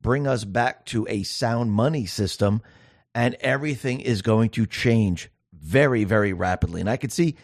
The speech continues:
how he'll be able to do this within six months. And he's gonna continually let everyone know that that's not all he's going to do.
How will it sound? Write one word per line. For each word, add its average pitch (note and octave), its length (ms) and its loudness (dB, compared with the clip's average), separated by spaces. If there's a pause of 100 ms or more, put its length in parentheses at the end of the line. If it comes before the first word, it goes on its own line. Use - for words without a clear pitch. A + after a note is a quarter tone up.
(220)
how C3+ 180 2
he'll A#2 220 0
be B2+ 160 -2
able G#2+ 160 -4
to A2+ 60 -2
do A2+ 180 0
this F#2 260 -4 (400)
within G#2 300 0
six - 320 -6
months. D#2+ 340 -8 (960)
And A#2 320 0
he's B2+ 300 -2
gonna C3+ 200 0
continually C3+ 500 0
let A2+ 160 2
everyone G#2+ 360 0
know B2 320 2 (320)
that - 300 -2 (100)
that's A#2 260 -6
not C#3 160 0
all C#3+ 160 2
he's D3+ 140 0
going F2+ 180 -4
to E2 80 -10
do. E2 220 -4